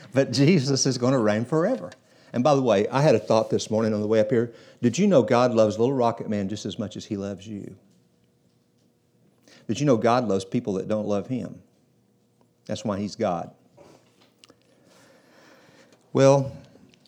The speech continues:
now we got, we have logos, you know, the general word, but we have rhema, a word from God. Now listen to this. You can check me when you get home. Man, nowadays,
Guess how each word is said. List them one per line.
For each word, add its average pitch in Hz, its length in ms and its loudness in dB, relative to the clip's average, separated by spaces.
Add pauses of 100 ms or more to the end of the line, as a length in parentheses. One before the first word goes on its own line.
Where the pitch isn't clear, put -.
(1080)
now 101 320 -2
we 120 60 -4
got, 120 160 0
we 117 140 0
have 127 240 -2
logos, 104 720 0
you 104 60 -6
know, 95 80 -4
the 92 100 -8
general 104 320 -4
word, 107 240 -2
but 101 100 -6
we 110 120 -4
have 127 160 -2
rhema, 139 440 -4 (680)
a 113 60 2
word 123 340 2
from 135 140 -2
God. 95 400 2 (220)
Now 104 100 0
listen 147 340 2
to 131 60 2
this. 90 260 -2
You 98 80 -6
can 107 140 -2
check 131 200 -2
me 113 100 -2
when 110 100 -2
you 110 80 -4
get 139 140 -2
home. 95 260 -2 (580)
Man, 131 300 2
nowadays, 127 520 2